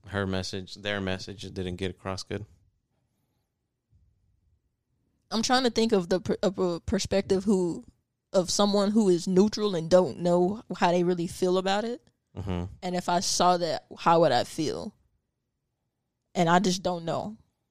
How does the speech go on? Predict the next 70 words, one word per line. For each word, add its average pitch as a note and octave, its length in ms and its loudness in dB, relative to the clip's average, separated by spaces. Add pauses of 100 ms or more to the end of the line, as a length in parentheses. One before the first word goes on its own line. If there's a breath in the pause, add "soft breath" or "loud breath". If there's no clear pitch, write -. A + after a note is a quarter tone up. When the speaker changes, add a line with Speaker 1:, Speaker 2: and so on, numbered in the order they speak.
(120)
Speaker 1:
But G#2 140 -2
you're F#2+ 160 0
not F2 200 0
in E2 100 0
that E2 60 -6 (300)
Speaker 2:
I - 80 0
feel - 140 2
like C4+ 160 0
Speaker 1:
situation. C4 40 0
Speaker 2:
it A3+ 140 2
really A#3+ 220 0
depends G#3+ 440 2
on F#3+ 180 4
the E3 80 0
person's F#3+ 440 -2
environment. - 580 -6 (400)
Speaker 1:
Yeah, A3+ 120 -2
and F2 160 -2
being G2 180 2
in F#2+ 80 0
the F#2 60 -2
situation. - 560 -8 (420)
Speaker 2:
I, F#3+ 60 0
re-, C4 140 -6
I G#3 120 4
think G#3+ 240 -8
rich, G3+ 240 -8
rich G3 200 -2
people - 220 -2
don't B2 160 -2
give - 120 -6
a - 80 -12
fuck. - 220 -14 (840)
And F3 100 0
I F3 60 4
think F3+ 280 -6 (400)
people G#3 320 4
on G3 160 4
the E3 400 6 (520)
Speaker 1:
Well, C3 180 -4
'cause A2 220 -2
they G#2+ 120 2
have G#2+ 160 2
the G#2+ 60 0
ability G2+ 360 2
to F#2+ 60 -6
do F#2 140 -2
Speaker 2:
'cause G2 60 2
Speaker 1:
whatever G2 180 4
Speaker 2:
they - 60 2
Speaker 1:
they F#2 40 2
Speaker 2:
have, F#2 80 2
Speaker 1:
want. G2+ 160 2
Speaker 2:
they C4 140 -2
can G3 160 -8
do F3 140 -2
whatever F3 320 0
the D#3+ 120 -12
fuck F3+ 200 0
Speaker 1:
But, G3 140 4
Speaker 2:
they F#3 60 2
Speaker 1:
like, F#2+ 140 4
Speaker 2:
wanna F#2 260 2
Speaker 1:
a E2+ 40 0
Speaker 2:
do. F2+ 60 -2
Speaker 1:
low-income G#2 520 2
person F2 420 -4
is E2 200 -6
like, E2 100 -6
Speaker 2:
Yeah. F3+ 200 -6